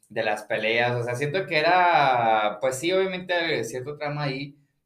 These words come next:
pero está chingón, güey. O sea, siento que también era un, un perrazo de, en relación a todo, güey.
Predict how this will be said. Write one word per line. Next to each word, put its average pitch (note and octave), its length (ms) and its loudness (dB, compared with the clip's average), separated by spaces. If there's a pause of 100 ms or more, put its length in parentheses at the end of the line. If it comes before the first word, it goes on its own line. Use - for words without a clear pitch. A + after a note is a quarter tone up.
(140)
pero G#2+ 680 -4
está - 240 -14
chingón, A#2 400 -12
güey. B2 140 -10
O F#2+ 60 -12
sea, F#2+ 160 -8
siento A2+ 320 -14
que B2+ 120 -12
también A2+ 260 -8
era A#2+ 480 -2
un, G2+ 340 -14
un G#2+ 220 -20
perrazo A#2 600 -6 (520)
de, G2+ 760 -2
en G2+ 100 -8
relación A2 360 -2
a - 120 -4
todo, C3 300 -4
güey. F2+ 240 -10